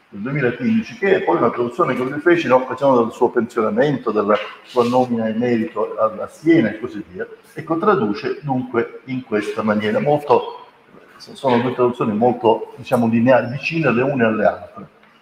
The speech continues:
Dovunque, molto bello questo incipit, "dovunque mi porti il mio viaggio, la Grecia mi ferisce". E non posso non pensare, quando c'è questo incipit così, diciamo,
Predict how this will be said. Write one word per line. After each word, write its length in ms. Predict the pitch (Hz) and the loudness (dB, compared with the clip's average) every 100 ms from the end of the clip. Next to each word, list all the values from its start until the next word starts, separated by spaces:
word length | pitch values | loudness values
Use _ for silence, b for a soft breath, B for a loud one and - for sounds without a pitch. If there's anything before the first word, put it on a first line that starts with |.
| _ | _
Dovunque, 960 | 117 156 185 156 113 123 120 - - - | 0 2 4 2 0 0 0 -2 -12 -14
molto 320 | 120 131 110 | -8 -6 -6
bello 300 | 107 131 101 | -2 0 0
questo 280 | 101 104 - | -2 -8 -6
incipit, 560 | 131 113 101 - 101 - | -4 -4 -6 -10 -12 -8
"dovunque 560 | 113 135 165 156 - | -2 0 0 -2 -4
mi 100 | 220 123 | -6 -2
porti 360 | 160 156 - | 0 0 -2
il 80 | 107 | -4
mio 140 | 131 | -2
viaggio, 560 | 165 165 95 95 - 127 b b _ | -4 -4 -4 -4 -8 -18 b b _
la 140 | 131 143 | 0 2
Grecia 300 | 123 123 117 | 4 2 0
mi 120 | 107 | -2
ferisce". 600 | - 110 98 - - 98 b b | -2 -2 -2 -6 -14 -18 b b
E 80 | 139 | -6
non 160 | 160 | -4
posso 300 | 156 196 - | 0 0 2
non 180 | 147 151 | 2 2
pensare, 580 | 131 131 - 127 104 101 | 2 -2 6 6 6 2
quando 420 | 123 123 113 - - - | 0 2 0 -2 -8 -20
c'è 160 | - - | -8 -2
questo 440 | 151 156 123 120 | 0 2 2 2
incipit 600 | 151 156 156 - 120 113 | 0 -2 -4 -6 -6 -6
così, 380 | 110 107 156 139 | -10 -4 0 2
diciamo, 480 | 110 - 139 117 110 | 0 2 4 6 2